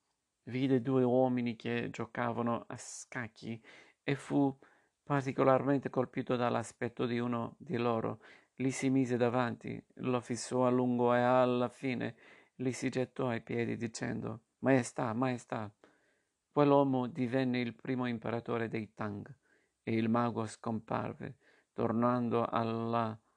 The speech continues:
alle sue lontananze. La pratica di leggere il destino nella faccia delle persone si era sviluppata in Cina dal, dalla pratica medica.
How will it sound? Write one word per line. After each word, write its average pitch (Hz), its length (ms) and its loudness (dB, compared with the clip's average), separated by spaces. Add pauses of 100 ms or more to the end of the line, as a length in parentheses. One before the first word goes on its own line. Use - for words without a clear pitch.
(260)
alle 120 260 2
sue 123 280 -2
lontananze. 113 1000 -2 (1000)
La 135 320 4
pratica 156 420 2
di 123 80 4
leggere 123 420 4
il 117 80 0
destino 120 460 -4
nella 117 240 -2
faccia 113 400 -6
delle 113 200 0
persone 117 520 -8
si - 280 -8
era 110 340 0 (440)
sviluppata 120 640 0
in 113 140 0
Cina 120 340 -2
dal, 120 440 2
dalla 117 320 -2
pratica 113 560 -6
medica. 113 540 -6